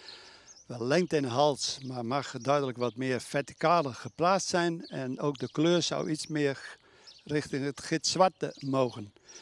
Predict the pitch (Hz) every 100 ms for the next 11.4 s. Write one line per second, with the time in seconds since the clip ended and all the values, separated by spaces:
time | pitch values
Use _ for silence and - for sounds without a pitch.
0 | - - - - - _ _ _ - -
1 | _ _ _ - 147 127 196 220 208 -
2 | - 427 - _ 151 143 226 151 170 160
3 | - 185 170 147 135 - 127 - 196 214
4 | 170 135 - - - 139 147 151 139 127
5 | 127 117 151 113 185 196 156 135 127 -
6 | 127 120 120 117 113 107 127 165 131 156
7 | 185 - 135 123 117 - 113 107 156 202
8 | 220 - - - - - - - - 214
9 | 202 _ - 156 151 156 135 135 147 _
10 | _ - - _ _ - - 143 220 185
11 | 131 120 - -